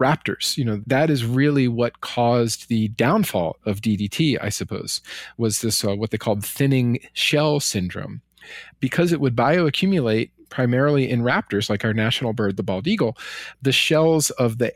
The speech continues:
eggs would be very, very thin. And that, that's just one of the, uh,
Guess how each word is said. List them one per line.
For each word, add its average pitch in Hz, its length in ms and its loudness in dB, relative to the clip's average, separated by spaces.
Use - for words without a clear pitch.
eggs 139 600 0
would 123 420 0
be 117 180 2
very, 110 420 2
very 113 360 0
thin. - 600 -2
And 104 140 -2
that, 110 140 -2
that's 117 140 -2
just - 240 -2
one 120 140 0
of 110 140 -4
the, 107 280 2
uh, 101 200 -2